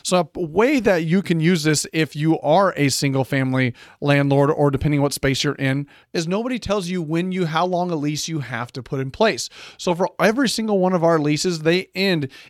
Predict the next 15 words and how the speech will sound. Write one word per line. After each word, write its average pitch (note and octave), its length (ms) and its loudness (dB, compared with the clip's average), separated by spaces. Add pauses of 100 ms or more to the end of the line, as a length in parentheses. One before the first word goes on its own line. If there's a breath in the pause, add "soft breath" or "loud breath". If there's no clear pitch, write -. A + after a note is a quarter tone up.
either D3 440 0
in C#3+ 400 0
March, C#3 360 0 (100)
April, D#3+ 480 2
or D3+ 320 0
May, D3 360 -2
and G3 260 -8
sometimes F3+ 560 -2
June, D#3 260 0
depending D3+ 380 -2
how C#3+ 140 -4
many C#3+ 160 -4
properties C3+ 440 -2
we C#3 140 -4
have C3+ 160 0